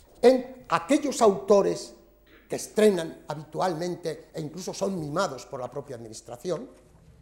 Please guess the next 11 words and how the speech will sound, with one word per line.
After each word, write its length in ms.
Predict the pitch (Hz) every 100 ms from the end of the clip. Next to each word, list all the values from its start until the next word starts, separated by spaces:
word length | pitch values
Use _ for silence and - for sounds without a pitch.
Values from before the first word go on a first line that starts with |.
| - _ _ - -
autores 720 | 202 190 302 311 202 147 - - - -
que 160 | 185
no 140 | 170 269
lo 180 | 247 -
hacen 380 | - - 123 - - _ -
o 140 | - 180
tienen 340 | 214 240 208
muchas 360 | 208 294 196 175
dificultades 640 | 151 147 151 - 165 143
para 200 | - 123
hacerlo, 480 | 123 170 123 127 202